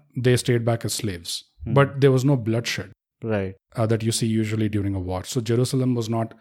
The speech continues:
Speaker 1: like, ransacked.
Speaker 2: Is this a true story or is it, like, a
Speaker 1: It
Speaker 2: lot
Speaker 1: is
Speaker 2: of
Speaker 1: based
Speaker 2: fiction?
Speaker 1: on true events, but, uh, you have to take it with a pinch of salt because this movie is a heavily fictionalized
Speaker 2: Yeah.
Speaker 1: version.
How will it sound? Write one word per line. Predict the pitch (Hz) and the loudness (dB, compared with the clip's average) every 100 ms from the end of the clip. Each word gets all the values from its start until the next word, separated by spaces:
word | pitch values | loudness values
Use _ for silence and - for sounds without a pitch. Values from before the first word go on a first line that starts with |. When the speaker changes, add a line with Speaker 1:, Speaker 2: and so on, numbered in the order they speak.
| _ _ _ | _ _ _
Speaker 1:
like, | 117 107 104 | -2 -2 2
ransacked. | 110 113 - 123 | 0 0 0 0
Speaker 2:
Is | 127 | 2
this | 269 | 4
a | 254 | 4
true | - 147 185 | 4 4 4
story | 190 190 185 185 | 4 -2 0 2
or | 160 131 | 2 2
is | 117 | 0
it, | 143 | -2
like, | 139 127 _ _ | -4 -6 _ _
a | - | 2
Speaker 1:
It | |
Speaker 2:
lot | 160 | 4
Speaker 1:
is | 170 | 4
Speaker 2:
of | 131 131 | 2 4
Speaker 1:
based | 156 202 196 | 4 4 4
Speaker 2:
fiction? | 196 | 4
Speaker 1:
on | 185 | 4
true | 180 175 | 6 6
events, | 156 170 180 | 8 6 4
but, | 135 143 143 - 156 | 4 4 4 0 4
uh, | 131 131 | 6 6
you | 135 | 6
have | 143 | 4
to | 151 | 4
take | 151 143 147 | 2 2 4
it | |
with | 135 | 2
a | 131 123 | 2 2
pinch | 123 120 | 2 0
of | |
salt | - 117 127 120 | -2 -2 0 -2
because | 120 127 110 | 0 0 2
this | 135 - 131 | 0 2 0
movie | 131 135 | 2 4
is | 131 | 4
a | 123 | 2
heavily | 117 120 131 135 | 0 2 2 2
fictionalized | - - 147 131 123 120 113 - _ _ _ - | -2 0 0 0 0 -2 -4 -6 _ _ _ -10
Speaker 2:
Yeah. | 117 120 113 | 2 6 8
Speaker 1:
version. | 123 120 104 92 | 6 4 0 -6